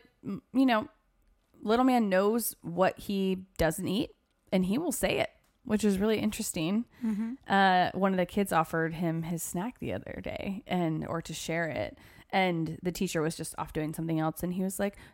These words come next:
Speaker 1: "No, thank you. I can't have that. It makes me feel yucky." And the
Speaker 2: That's
Speaker 1: teacher, the
Speaker 2: awesome.
Speaker 1: teacher overheard it and told me about it later. And I was just like, "Oh my God, I did something good." <laughs> He understands.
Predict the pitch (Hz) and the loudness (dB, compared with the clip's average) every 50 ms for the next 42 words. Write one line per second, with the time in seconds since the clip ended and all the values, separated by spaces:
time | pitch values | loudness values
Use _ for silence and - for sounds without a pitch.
0 | - - 339 370 359 - 285 247 240 - - 240 233 233 233 - - 226 - - | -6 -2 -2 -2 -2 -2 -2 -4 -4 -4 -2 0 0 0 0 -2 -4 -6 -6 -6
1 | 254 - - 180 190 175 165 - - - - - - - 214 202 196 185 185 - | -10 -10 -10 -8 -8 -10 -10 -8 -4 -4 -2 -2 -4 -4 -4 -4 -4 -4 -4 -6
2 | - - 196 180 170 - - 180 165 151 - - 135 - _ - - - - - | -8 -8 -6 -6 -6 -6 -6 -8 -8 -6 -8 -10 -12 -12 _ -20 -20 -18 -18 -18
3 | _ _ _ _ _ - - - - - 214 220 214 202 185 - 269 277 208 190 | _ _ _ _ _ -20 -20 -8 0 2 4 4 4 4 2 4 4 6 6 6
4 | - - 240 240 247 240 226 190 175 - - - 202 208 - 233 220 - 233 - | 4 4 6 8 8 8 8 8 6 6 4 2 2 2 2 0 2 2 2 2
5 | - - 180 170 175 165 - - - 202 220 220 - 67 62 - - _ _ _ | 4 2 2 2 2 0 0 0 -2 0 0 0 -2 -6 -8 -10 -12 _ _ _
6 | - - _ _ _ - 185 180 170 208 190 185 190 165 147 - 156 143 - - | -20 -20 _ _ _ -4 -4 -2 0 2 2 2 2 2 0 0 0 -2 -2 -4
7 | - - 175 190 170 - 107 104 95 - 175 180 175 180 180 185 180 - 202 233 | -4 -2 -2 -2 0 0 -2 -2 -2 0 2 2 2 2 0 -2 -2 -2 -2 -2
8 | - - - 381 453 466 427 403 339 330 392 403 392 370 - - 381 415 - - | -2 -4 -2 -2 0 0 2 4 4 4 4 2 2 -2 -2 0 0 -2 -2 -2
9 | - - 349 - 370 339 330 320 381 370 381 330 269 262 320 392 330 330 - - | -4 -4 -2 -2 -6 -6 -4 -2 0 2 2 4 6 6 6 6 6 6 4 4
10 | - - - - 254 - 415 - - - 226 - - - - - 302 294 427 370 | 6 4 4 4 4 0 -2 -4 -4 -6 -6 -6 -6 -6 -6 -4 -2 0 2 2
11 | 359 349 349 339 339 359 392 - - - 311 294 277 240 220 233 277 - | 2 2 2 2 0 0 0 0 0 4 4 4 4 4 0 -2 -4 -4